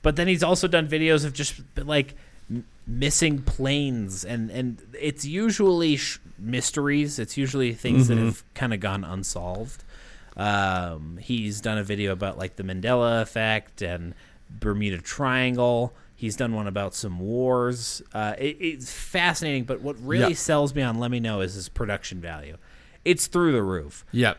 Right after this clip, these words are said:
Speaker 1: Everything that he, the, the reason it takes him so long to put out a video is because everything that he does is just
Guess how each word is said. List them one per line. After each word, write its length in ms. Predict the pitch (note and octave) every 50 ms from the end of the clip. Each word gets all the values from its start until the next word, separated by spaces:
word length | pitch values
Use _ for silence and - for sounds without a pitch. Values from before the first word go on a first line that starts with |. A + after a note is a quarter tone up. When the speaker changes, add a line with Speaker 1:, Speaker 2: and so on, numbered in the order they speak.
| - - -
Speaker 1:
Everything 680 | D#3 F3+ F#3+ F#3 G3 G3 G3 E3+ - - F3+ E3+ E3
that 120 | D#3 C3 A#2
he, 200 | - - - - - - - - - - - - - -
the, 220 | - C3 D#3+ E3 D3+
the 140 | C#3+ D#3 D#3
reason 460 | D#3 E3 F3 G3 A3 A3 - - F#3
it 80 | E3
takes 260 | - - E3 D3+ - D#3+
him 80 | D3
so 120 | - - C#3
long 140 | C#3 C3+
to 80 | C3 -
put 140 | - C#3 B2+
out 120 | B2+ B2
a 40 | A#2
video 240 | G#2+ A#2 A#2 A2+ G#2+
is 100 | F#2+ -
because 240 | - - A2 G2+ A2
everything 300 | A#2 B2+ C3 B2+ B2+ A#2+
that 140 | A2+ G#2
he 80 | F#2+ G2+
does 320 | F#2+ G#2+ G#2+ G2+ F#2+ F2+ -
is 120 | - F2+
just 200 | - G2 F2+ -